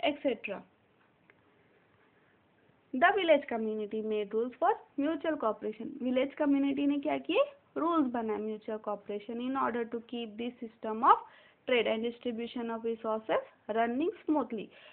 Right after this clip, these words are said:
यानी अब देखो, उस पीरियड में पैसा नहीं था, फिर वो, अब ये जो सारे फंक्शंस हो रहे थे, वो स्मूथली रन करना था। तो कैसे, how to sm-, run smoothly? तो उन्होंने, they, uh, made a rules, okay,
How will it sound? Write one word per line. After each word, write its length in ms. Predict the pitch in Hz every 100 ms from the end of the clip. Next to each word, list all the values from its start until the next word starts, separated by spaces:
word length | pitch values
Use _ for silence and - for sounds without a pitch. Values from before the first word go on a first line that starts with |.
| - _ -
यानी 280 | 254 269 320
अब 80 |
देखो, 240 | 277 311 330
उस 120 | 302
पीरियड 360 | 277 285 285 285
में 100 | 320
पैसा 400 | 277 269 269 294
नहीं 160 | 285
था, 180 | 262 226
फिर 200 | - 277
वो, 140 | 277
अब 300 | 277 - 220
ये 200 | 233 269
जो 140 | 262 294
सारे 320 | 294 254 262
फंक्शंस 560 | 285 294 285 302 302 311
हो 80 |
रहे 100 | 294
थे, 120 | 294 294
वो 140 | 311
स्मूथली 480 | 311 311 320 311 320
रन 220 | 294 269
करना 340 | 269 269 254
था। 160 | 254 262
तो 200 | 254 277
कैसे, 360 | 277 285 277 285
how 220 | 277 269
to 100 | 277
sm-, 340 | 294 - 269
run 340 | 233 240 269 277
smoothly? 480 | - 285 269 269 320 - - -
तो 60 |
उन्होंने, 300 | 262 269 294 605 - _ _ 247
they, 180 | 285 440 622 - _ _
uh, 720 | 233 247 233 226 220 214 214 214 - - 240
made 280 | 254 262 269
a 100 | 339
rules, 540 | 349 220 190 - 214
okay, 160 | 240 -